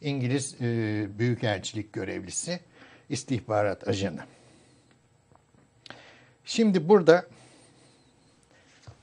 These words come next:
şuraya gelelim. Burası çok önemli. Ee, okuyoruz. Fitzmaurice'e göre İttihat ve Terakki, e, Cemiyeti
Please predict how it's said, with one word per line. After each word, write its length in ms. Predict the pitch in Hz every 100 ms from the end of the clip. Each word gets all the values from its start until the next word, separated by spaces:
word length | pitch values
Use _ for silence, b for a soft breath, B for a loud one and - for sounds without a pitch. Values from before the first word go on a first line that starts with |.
| _
şuraya 500 | - - 170 139 113
gelelim. 500 | 101 110 107 113 180 - - - -
Burası 340 | 143 127 123
çok 280 | - 160 156
önemli. 520 | 139 117 107 110 190 - - b b b b b b _ -
Ee, 360 | 120 120 123 - -
okuyoruz. 640 | 196 - 175 95 - - - - - - b b b b
Fitzmaurice'e 680 | - 233 202 185 170 135 151
göre 500 | 135 170 127 123 135 -
İttihat 460 | 147 - 180 185
ve 120 | 165
Terakki, 640 | - 139 139 139 139 139 131
e, 280 | 123 123 117
Cemiyeti 640 | 104 127 127 107 95 190